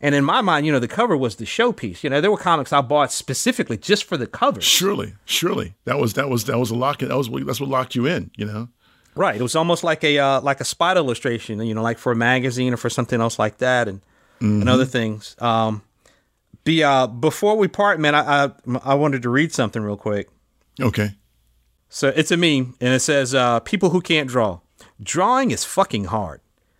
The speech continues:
Speaker 1: People who don't try at all. Drawing is fucking hard. Teachers, <laughs> drawing is fucking hard.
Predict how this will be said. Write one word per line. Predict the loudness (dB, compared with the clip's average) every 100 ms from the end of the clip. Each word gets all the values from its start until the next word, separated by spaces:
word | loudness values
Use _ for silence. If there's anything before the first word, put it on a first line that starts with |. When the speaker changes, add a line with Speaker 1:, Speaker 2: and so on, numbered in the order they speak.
| _ _ -4
Speaker 1:
People | -2 0
who | 0 0
don't | 0 0
try | 0 2 4
at |
all. | 2 0 -2 -12
Drawing | -4 0 2 2 0
is | -2 -6
fucking | -6 -4 -2 -2 -4
hard. | -4 -8 -12 _ _
Teachers, | -2 0 -2 -2
<laughs> | 0 0 -2 -8 -14 -14 -14 -12 -10
drawing | -2 0 2 2 0
is | -2 -4
fucking | -4 -4 -2 0 2
hard. | 2 0 -6